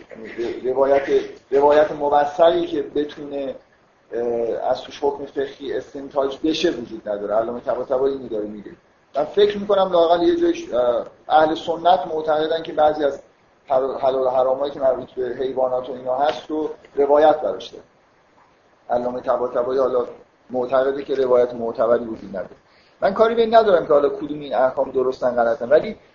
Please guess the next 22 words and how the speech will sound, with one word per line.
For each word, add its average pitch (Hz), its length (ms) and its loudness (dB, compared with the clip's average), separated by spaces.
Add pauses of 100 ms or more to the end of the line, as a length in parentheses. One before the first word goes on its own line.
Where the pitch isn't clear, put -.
(340)
این 220 300 -8
روحیه 170 520 0
که 208 120 0
بعضی 165 340 6
از 151 140 4
احکام 143 420 2
به 143 60 -4
نظر 143 420 4
میاد 135 320 0
که 127 360 -2
واقعاً 120 380 2
از 110 340 -4
دین 127 140 -14
یهود 123 420 -4
اومده 131 520 0 (680)
چیزه. 50 200 -16 (1300)
حالا 139 220 2
شما 196 220 4
سوالتون 202 480 6
این 208 140 -4
بود 202 140 -8
که 202 300 6